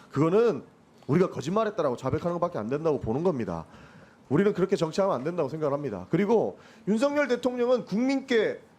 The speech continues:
거짓말한 건 아니면 명세-, 명태균 씨한테 거짓말한 건 저는 명확하다고 봐요. 도와준다 해놓고 안 도와줬다는 거 아닙니까? 그게 거짓말이죠. 만약에, 어, 실장님께서 지금 사과할 일을 못 찾으시겠다라고 말씀하시는데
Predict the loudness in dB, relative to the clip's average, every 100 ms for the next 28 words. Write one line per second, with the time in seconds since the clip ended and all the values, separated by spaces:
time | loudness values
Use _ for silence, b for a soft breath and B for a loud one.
0 | -20 -20 -20 _ -20 _ -4 -2 0 0
1 | 0 0 0 -4 -6 -6 -6 -8 -2 -2
2 | 0 0 0 0 0 0 -2 0 0 -2
3 | -4 -2 0 0 0 0 -2 -2 -4 -4
4 | 0 0 0 0 0 0 -2 -2 -2 -2
5 | -6 -2 -4 -4 -10 -10 -4 -2 0 -2
6 | -4 -4 -6 -8 -16 B B B -2 -2
7 | 0 -2 -2 -4 -6 B B 0 0 -2
8 | -2 0 -2 -2 0 0 -2 -6 -6 -6
9 | -8 -6 -4 0 0 0 -4 -8 -8 -8
10 | -6 -4 -4 -4 -2 0 0 0 -2 -2
11 | -6 -6 -6 -4 -4